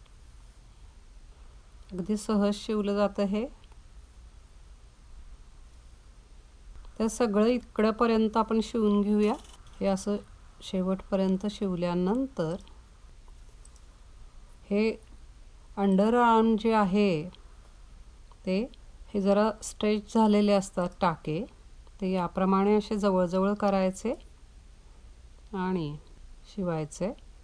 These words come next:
थोडंसं असं बघून शिवायचं, एकसारखं कसं दिसेल त्याची वीण तेवढं पाहायचं आहे.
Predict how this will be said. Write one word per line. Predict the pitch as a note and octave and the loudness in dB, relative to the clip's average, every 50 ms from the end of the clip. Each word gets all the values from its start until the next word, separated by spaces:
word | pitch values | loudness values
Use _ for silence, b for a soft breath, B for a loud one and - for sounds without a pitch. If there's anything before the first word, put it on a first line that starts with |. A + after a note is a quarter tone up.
| - - - - - - | -20 -20 -20 -20 -20 -18
थोडंसं | - - G3+ G#3 G#3 G#3 G#3 G#3 G#3 G#3 G#3 G#3 G3+ G3 G#3 G3+ - - G#3 | -12 -8 -6 -4 -2 -2 -2 -2 -2 -2 -2 -2 -4 -4 -6 -8 -8 -8 -8
असं | G3+ G3+ - G#3+ G#3+ - - b b b b b b b b b - - - | -8 -8 -8 -10 -12 -12 -14 b b b b b b b b b -10 -4 -2
बघून | F#3+ F3+ F3 F#3+ G3 F#3+ | -2 0 2 2 2 2
शिवायचं, | F#3+ - G3 E3+ E3+ D#3 D#3 D3 - - C4 D#4 G4+ - - - - - - - - - - - - - - - - - - - - - - - - - - - - - - - - - - - - - - - - - - - | 2 -2 -4 -4 -4 -4 -6 -6 -8 -10 -10 -10 -10 -14 -20 -20 -20 -20 -20 -20 -20 -20 -20 -20 -20 -20 -20 -20 -20 -20 -20 -20 -20 -20 -20 -20 -20 -20 -20 -20 -20 -20 -20 -20 -20 -20 -20 -20 -20 -20 -20 -20 -20 -20 -16 -6
एकसारखं | F3 F3+ G3 F#3+ - - A3 G#3 G#3 G#3 - - - G#3+ G#3 - - | -4 -4 -4 -4 -2 0 0 0 0 0 -4 -6 -4 -4 -4 -6 -6
कसं | - G3+ F#3+ - G#3 F#3+ | -6 -6 -4 -4 -2 0
दिसेल | F#3 F#3+ F#3+ - - G#3 G3 F#3 E3+ D#3+ D#3+ F#3 - - - - - - - - - - - - - - - - - - - - - - | 0 0 -2 0 -2 0 0 0 0 -2 -4 -8 -12 -18 -20 -20 -20 -20 -20 -20 -20 -20 -20 -20 -20 -20 -20 -20 -20 -20 -20 -20 -10 -8
त्याची | - F3 - - - F3+ D#3 | -6 -6 -6 -4 -6 -6 -4
वीण | - - F#3 F#3 F#3 E3+ D#3 D#3 E3 D#3 - - - - | -4 -2 0 0 0 0 -2 -2 -4 -6 -12 -18 -16 -12
तेवढं | - F#3 F3 E3 E3+ F3+ | -8 -8 -4 -4 -4 -2
पाहायचं | F3+ F#3+ F3 D#3 F3 E3+ E3+ E3 - - F#3+ | -2 -2 -2 0 -2 -2 -2 -4 -4 -2 -2
आहे. | F3+ E3+ F3+ E3+ | -2 0 -2 -2